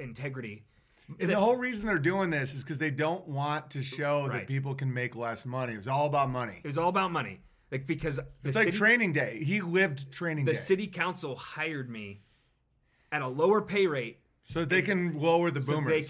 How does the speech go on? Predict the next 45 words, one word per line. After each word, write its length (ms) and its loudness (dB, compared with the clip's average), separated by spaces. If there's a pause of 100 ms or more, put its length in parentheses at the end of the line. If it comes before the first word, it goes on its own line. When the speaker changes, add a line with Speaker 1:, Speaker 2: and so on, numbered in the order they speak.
Speaker 1:
could 100 -4
lower 560 -2
the, 240 -4
uh, 100 -6
pay 180 -4
rate. 260 -6
Like, 180 -4
the 160 4
sergeant 420 0
was 120 -4
like, 160 -2
"I'm 140 2
gonna 140 -2
fucking 440 -6
lose 180 0
thirty 280 -2
percent 440 -6
because 280 -10
of 60 -12
you 120 -12
guys." 400 -10 (300)
He 80 -10
was 80 -8
gonna 120 -2
lose 140 -2
a 40 -8
th-, 240 -18
thirty 200 2
percent 360 -4
pay 140 -2
cut. 280 -14 (840)
And, 180 -4
like, 360 -6 (380)
the 140 -4
depart-, 460 -4
that 200 -2
this 120 -6
department 560 -10
long 240 -4
heralded 380 -6
itself 360 -10
as 140 -10
the 280 -12
highest 400 -12
paid. 220 -12